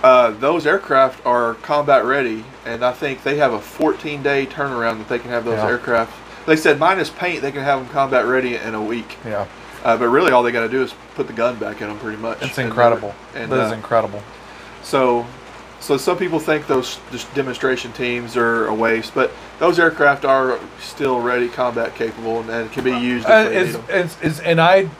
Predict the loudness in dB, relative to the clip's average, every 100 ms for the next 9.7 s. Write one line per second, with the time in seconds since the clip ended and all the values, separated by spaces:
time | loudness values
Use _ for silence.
0 | -20 -20 -20 -20 -20 -20 -20 -18 -4 2
1 | 2 2 -2 -2 -2 -6 -4 -4 -2 2
2 | 4 4 2 -10 -4 2 4 2 -4 -20
3 | -18 -8 4 6 6 0 -6 -4 -4 -6
4 | -6 -8 -6 -6 -6 -4 2 4 4 4
5 | 2 4 0 -2 -6 0 2 2 0 -8
6 | -10 4 6 6 2 2 4 6 4 -2
7 | -20 -20 -20 -20 -20 -20 -20 -20 -20 -20
8 | -20 -20 -20 -18 -4 -2 2 0 0 -2
9 | -2 -2 -2 -2 -2 -4 -10